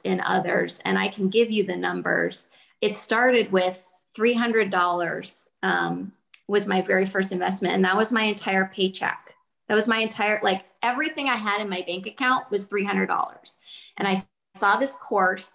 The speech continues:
and I'm like, "You know, I feel like I could do that. Uh, I'll just give it a shot."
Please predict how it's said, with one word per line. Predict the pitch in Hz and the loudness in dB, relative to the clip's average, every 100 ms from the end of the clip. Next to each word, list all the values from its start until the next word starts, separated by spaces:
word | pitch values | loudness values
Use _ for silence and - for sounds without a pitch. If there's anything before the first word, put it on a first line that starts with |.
| - | -14
and | - 190 | -4 0
I'm | |
like, | 185 185 | 0 -2
"You | 180 | -2
know, | 202 247 254 - 202 | 2 4 2 -2 -8
I | 196 - | -8 -2
feel | 262 | 0
like | 269 254 | 2 0
I | 233 | -2
could | 233 190 | -4 0
do | 240 262 | 2 4
that. | 269 254 262 - - - - - - _ _ | 4 2 0 -4 -20 -20 -20 -20 -20 _ _
Uh, | 233 247 240 233 | 2 4 4 2
I'll | 208 | 0
just | 202 - | -2 -4
give | 196 | -4
it | 196 | -4
a | 196 - | -6 -4
shot." | - | -4